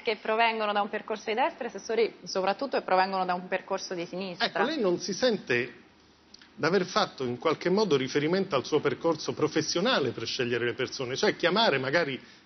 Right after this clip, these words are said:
Speaker 2: l'avvocato da cui lavorava, che poi era questo studio San Marco, uno studio, insomma,
Speaker 1: Io
Speaker 2: conosciuto
Speaker 1: avrei,
Speaker 2: a
Speaker 1: no,
Speaker 2: Roma,
Speaker 1: non ho cap-, scusi, io
Speaker 2: per
Speaker 1: avrei
Speaker 2: dire,
Speaker 1: chiamato l'avvocato San Marco.
Speaker 2: per sapere chi era l'assessore al bilancio, no?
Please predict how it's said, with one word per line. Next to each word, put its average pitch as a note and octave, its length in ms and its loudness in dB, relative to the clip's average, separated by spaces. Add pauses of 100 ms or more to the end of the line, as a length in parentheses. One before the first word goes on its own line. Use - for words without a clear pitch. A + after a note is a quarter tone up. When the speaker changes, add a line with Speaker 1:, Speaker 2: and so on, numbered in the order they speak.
Speaker 2:
l'avvocato B2+ 600 0
da A#2 140 -2
cui A#2 140 -4
lavorava, B2 420 2
che A2+ 120 -6
poi C3+ 120 -2
era A#2 100 -2
questo B2 300 -4
studio A#2+ 380 -4
San A2 200 -6
Marco, C3+ 380 0
uno A#2+ 140 -4
studio, B2+ 320 -4
insomma, B2 420 -6
Speaker 1:
Io D4 200 2
Speaker 2:
conosciuto A3+ 360 6
Speaker 1:
avrei, G#3+ 160 8
Speaker 2:
a - 60 6
Speaker 1:
no, - 0 -
Speaker 2:
Roma, C4 160 6
Speaker 1:
non B3 140 4
ho C#4 60 0
cap-, B3+ 160 -4
scusi, A#3 340 -4
io B3 40 4
Speaker 2:
per B3+ 80 8
Speaker 1:
avrei A3+ 160 6
Speaker 2:
dire, F3+ 140 8
Speaker 1:
chiamato A#3 260 4
l'avvocato G#3+ 400 -4
San G#3 160 -12
Marco. G#3 320 -12
Speaker 2:
per D#3+ 160 2
sapere E3 640 2
chi D#3+ 200 -4
era D#3+ 140 4
l'assessore D3 500 -2
al C#3+ 60 -2
bilancio, A#2+ 480 -4
no? B2 300 -6